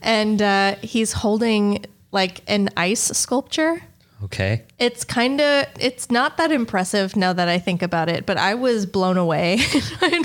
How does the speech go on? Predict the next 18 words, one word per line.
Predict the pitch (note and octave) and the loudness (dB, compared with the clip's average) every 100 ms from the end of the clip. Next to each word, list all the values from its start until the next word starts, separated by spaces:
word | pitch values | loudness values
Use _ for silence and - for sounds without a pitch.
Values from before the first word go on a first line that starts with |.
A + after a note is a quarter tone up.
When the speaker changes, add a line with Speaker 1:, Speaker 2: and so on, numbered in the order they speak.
| - | -2
Speaker 1:
my | C4+ | -2
dream. | C#4 - B3+ A#3+ C4+ - D4 | 0 -2 -4 -4 -6 -6 -4
Speaker 2:
Okay. | A#2 - G#2+ A2+ C3+ - - - F#4 | -4 -2 -2 -2 -2 -6 -8 -6 -4
Speaker 1:
And | B3+ B3 A#3+ | -2 -2 0
the | D#4+ | 0
ice | A3 C#4 | 0 0
sculpture | - A#3+ A3+ A3+ G3+ G3 G3 | -2 -2 -2 -2 0 0 0
was, | G#3 G#3 G#3 | -2 -2 -2
like, | F#3+ F#3 F#3 - - - - | -2 -2 -6 -16 -20 -16 -4
I | G#3+ | 0
don't | A#3 G3+ | 0 2
know, | G#3 G3+ G#3 | 2 2 2
it | - | 2
was, | A3 G#3+ | 0 0
like, | A3 A3 G#3 G#3+ - - _ _ | 0 2 0 -4 -18 -20 _ _
we'll | G#3+ A3+ | -2 0
say, | A3+ B3+ | 0 0
like, | A3+ G#3 G3+ - | 0 0 -2 -8